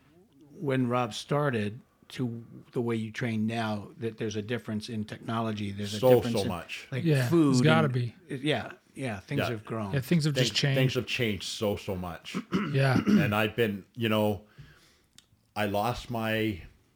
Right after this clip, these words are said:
Speaker 2: I lost my way of training for a while after when Darren passed away. I just, there was nothing in me to give. Like, I, I was training for Darren's approval, uh,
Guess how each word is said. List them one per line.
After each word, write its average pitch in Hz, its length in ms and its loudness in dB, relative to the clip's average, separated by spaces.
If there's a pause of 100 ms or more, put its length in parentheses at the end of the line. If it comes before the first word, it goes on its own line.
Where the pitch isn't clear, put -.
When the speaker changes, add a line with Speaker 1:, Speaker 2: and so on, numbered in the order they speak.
(140)
Speaker 2:
I 101 60 -6
lost 107 320 0
my 110 140 -2
way 101 180 -2
of 98 100 -4
training 92 360 -6
for 107 160 -4
a 98 100 0
while 104 440 0
after 92 440 -4
when 92 220 -6
Darren 92 280 -4
passed 90 320 -8
away. 95 220 -2
I 95 80 0
just, 95 260 -6 (640)
there 104 100 -6
was 95 160 -4
nothing 98 360 -6
in 95 120 -6
me 101 140 -4
to 90 100 -12
give. 95 400 -6 (140)
Like, 90 240 -8 (160)
I, 104 480 -2 (580)
I 113 140 0
was 120 220 0
training 110 440 -2
for 101 120 -8
Darren's 90 380 -8
approval, 82 680 -6
uh, 78 360 -10